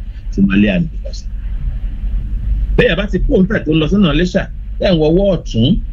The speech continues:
òkè tó wà lọ́wọ́ ọ̀tún yín tó lọ rẹ́rẹ́rẹ́rẹ́ tí ò lópin yẹn náà ń pè lókè ọ̀rà. Orí ẹ̀ lọ́hùn, lẹ́yìn ẹ̀ lọ́hùn,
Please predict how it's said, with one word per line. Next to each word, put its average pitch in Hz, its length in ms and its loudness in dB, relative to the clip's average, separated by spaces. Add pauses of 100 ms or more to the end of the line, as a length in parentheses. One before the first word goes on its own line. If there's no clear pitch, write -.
(400)
òkè 135 300 0
tó 175 80 4
wà 233 160 0
lọ́wọ́ 180 320 0
ọ̀tún 151 320 0
yín 185 220 4
tó 190 120 2
lọ 165 220 4
rẹ́rẹ́rẹ́rẹ́ 156 560 0
tí 208 140 0
ò 180 80 4
lópin 127 420 0
yẹn 123 100 2
náà 135 80 2
ń 160 60 2
pè 120 120 0
lókè 107 360 2
ọ̀rà. 87 160 0 (480)
Orí 147 220 4
ẹ̀ 117 180 -2
lọ́hùn, 117 340 0
lẹ́yìn 131 300 4
ẹ̀ 92 80 2
lọ́hùn, 120 260 2